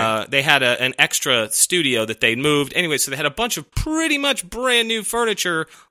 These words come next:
like coffee tables, end tables, couches, the whole nine yards, and they just gave that to us when we moved in together. I think they really wanted us to get married. They were really pro us getting married. And so we still have that furniture. And we've been together, we moved in together eight years ago.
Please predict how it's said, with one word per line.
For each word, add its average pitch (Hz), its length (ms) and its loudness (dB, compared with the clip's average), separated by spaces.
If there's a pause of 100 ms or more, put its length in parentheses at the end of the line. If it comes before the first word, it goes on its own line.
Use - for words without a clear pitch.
like 147 360 4
coffee 180 360 0
tables, 110 520 -2
end 170 220 -2
tables, 117 480 -2
couches, 156 540 -2
the 123 100 -4
whole 160 80 -6
nine 151 240 -4
yards, 127 340 0 (360)
and 131 200 -2
they 131 120 2
just 131 260 -4
gave 131 220 8
that 110 180 2
to 110 160 -2
us 104 180 -2
when 107 120 -6
we 104 80 -4
moved 98 240 -4
in 101 80 -6
together. 95 260 -6
I 113 40 -2
think 196 180 -4
they 151 80 6
really 127 280 0
wanted 101 300 -4
us 95 120 -2
to 101 100 -8
get 92 160 -8
married. 92 280 -8
They 101 60 -4
were 101 100 -4
really 101 280 -4
pro 95 380 -6
us - 180 -8
getting - 180 -6
married. 101 220 -6 (320)
And 120 120 -4
so 131 140 4
we 147 160 4
still 196 440 4
have 143 240 4
that 127 180 0
furniture. - 520 -6
And 123 160 -6
we've 156 140 0
been 156 140 4
together, 123 640 2
we 151 140 -4
moved 147 240 -4
in 139 80 -2
together 117 480 -2
eight 127 200 0
years 113 280 -8
ago. 90 240 -12